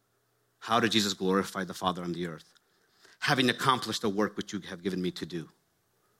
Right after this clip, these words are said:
Jesus came to launch.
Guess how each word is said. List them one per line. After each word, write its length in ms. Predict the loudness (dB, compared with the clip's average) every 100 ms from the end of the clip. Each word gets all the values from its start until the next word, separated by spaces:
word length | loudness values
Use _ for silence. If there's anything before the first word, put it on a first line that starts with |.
| _ _ _ _ _ _ _ _ _ _ _ _ _ _ _ _ _ _ _ _ _ _ _ _ _ _ _ _ _ _ _ _ _ _ _ _ _
Jesus 320 | 0 4 4
came 220 | 4 4 2
to 180 | 0
launch. 600 | 2 4 4 2 -8 -14